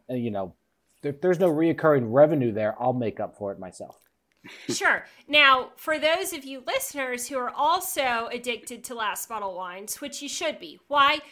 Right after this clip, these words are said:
Speaker 2: Great company, great wine,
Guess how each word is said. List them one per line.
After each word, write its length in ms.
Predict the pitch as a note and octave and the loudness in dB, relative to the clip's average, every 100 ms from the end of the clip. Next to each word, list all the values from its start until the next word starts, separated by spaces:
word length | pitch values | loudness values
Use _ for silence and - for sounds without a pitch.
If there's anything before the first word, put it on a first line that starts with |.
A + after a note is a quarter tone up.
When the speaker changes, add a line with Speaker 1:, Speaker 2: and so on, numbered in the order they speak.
| _ _ | _ _
Speaker 2:
Great 320 | C4 C4 - | -2 -2 -2
company, 520 | - C4+ A#3 E3 C3+ _ _ G3 | -6 -6 -6 -18 -18 _ _ -20
great 480 | A3+ A#3+ D4 D4 B3+ | -10 2 4 4 0
wine, 360 | B3+ G3 F3+ | -2 -2 -6